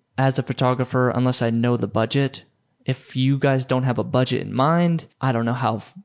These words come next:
big to scope this. I don't know how many freelancers I need to hire or how much time I need to set aside for this project or how much of a priority this project is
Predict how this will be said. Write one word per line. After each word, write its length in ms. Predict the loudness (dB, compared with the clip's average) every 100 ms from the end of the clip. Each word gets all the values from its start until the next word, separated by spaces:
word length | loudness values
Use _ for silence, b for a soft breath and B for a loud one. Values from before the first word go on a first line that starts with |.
| 0
big 220 | 0 2
to 60 | 0
scope 400 | 4 2 2 2
this. 260 | 2 2
I 80 | 0
don't 100 | 2
know 80 | 0
how 180 | 0 0
many 520 | 0 0 0 0 -2 -8
freelancers 720 | -12 0 2 4 2 0 2
I 120 | 2
need 120 | 2
to 80 | 0
hire 540 | 2 2 2 2 2 2
or 160 | 2
how 200 | 2 0
much 300 | 0 -2 -4
time 340 | -4 0 0 0
I 60 |
need 140 | 0 -2
to 60 |
set 220 | -2 0
aside 380 | 0 0 0 0
for 60 | -2
this 180 | -4 -4
project 560 | -2 0 0 -2 -2
or 100 | -2
how 380 | 0 0 -2 -6 B B B B -2
much 180 | 0 0
of 100 | 0
a 60 |
priority 640 | -2 0 2 4 4 4
this 160 | 2 0
project 420 | 0 2 2 2
is 380 | 4 4 2